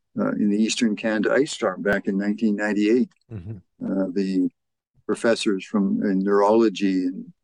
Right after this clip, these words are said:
Speaker 1: that looked at, uh, children who weren't even yet born. Their mothers were, though, so overwhelmed by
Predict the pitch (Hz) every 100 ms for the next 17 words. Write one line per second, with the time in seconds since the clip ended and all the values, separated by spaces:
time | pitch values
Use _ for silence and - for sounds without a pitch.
0 | - 104 - - 120 - - - - _
1 | 107 95 _ _ - 156 160 123 104 113
2 | 123 120 117 107 104 107 - 101 117 127
3 | 87 90 92 117 131 110 - 101 87 98
4 | 90 - - 143 143 131 - _ - _
5 | _ _ 135 127 131 113 123 131 127 98
6 | 95